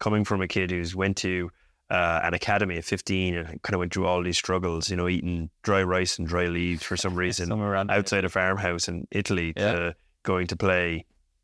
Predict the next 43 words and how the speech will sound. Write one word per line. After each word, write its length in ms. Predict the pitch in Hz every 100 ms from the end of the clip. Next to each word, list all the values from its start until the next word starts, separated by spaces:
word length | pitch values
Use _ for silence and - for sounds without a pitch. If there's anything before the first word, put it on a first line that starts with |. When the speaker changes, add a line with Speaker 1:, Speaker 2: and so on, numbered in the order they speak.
| -
Speaker 1:
uh, 360 | 90 85 85 87
you 100 | 95
know, 340 | 87 82 80 -
international 420 | 101 95 90 90
rugby 220 | 90 90 87
with 100 | 85
the 80 |
twelfth 240 | 85 90 82
best 180 | 87 -
team 120 | 85
in 40 |
the 60 | 80
world. 360 | 85 98 76 - _
Speaker 2:
Yeah. 200 | - 104 - _ _ _ _
More 220 | 127 135
random 320 | 127 127 120
than 140 | 104 104
anything. 340 | 104 - 82 - -
Real, 420 | 104 110 110 104
real, 200 | 117 110 107
real 240 | 104 110
random. 440 | 104 101 98 87 -
Obviously, 320 | - 101 101 101
didn't 120 | 101
grow 160 | 95
up 120 | 98 -
looking 220 | 95 90
to 80 | -
play 200 | - 87
for 120 | -
America, 520 | 90 95 98 107 92 -
but, 160 | 101 - _ _ _ _
um, 560 | 98 98 95 90 85 82 _ _ _ _ _ _ _ _ _ _ _ _ _ 165
re-, 360 | 127 135 143 - _
cool 240 | - 156 156
that 120 | 127
I 60 |
have 220 | 110 123 117
it 60 |
on 100 | 110
my 100 | 110
C 280 | 104 117 110
V. 280 | 104 110